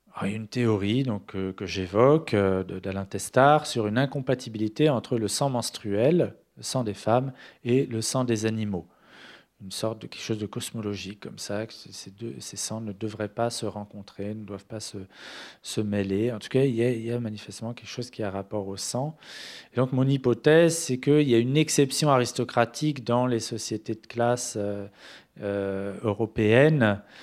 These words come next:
qui fait que probablement cette, euh, in-, perception d'une incompatibilité des sangs, euh, ne fonctionne pas avec le sang noble, euh, parce qu'il est différent, parce que le sang noble,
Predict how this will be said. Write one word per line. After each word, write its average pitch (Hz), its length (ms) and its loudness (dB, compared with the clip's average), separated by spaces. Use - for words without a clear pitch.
qui 117 180 -4
fait 135 340 6
que 131 280 6
probablement 123 800 4
cette, - 400 0
euh, 113 280 6
in-, 120 300 0
perception 127 540 0
d'une 120 180 0
incompatibilité 123 920 0
des 110 140 -2
sangs, 147 480 0
euh, 107 160 0
ne 123 140 2
fonctionne 135 520 0
pas 139 260 6
avec 123 500 2
le 120 100 0
sang 113 300 -2
noble, 104 560 2
euh, 98 240 2
parce - 380 -6
qu'il 127 500 0
est 123 80 4
différent, 110 580 -4
parce - 320 -6
que 120 100 -4
le 120 240 0
sang 107 260 -6
noble, 113 260 0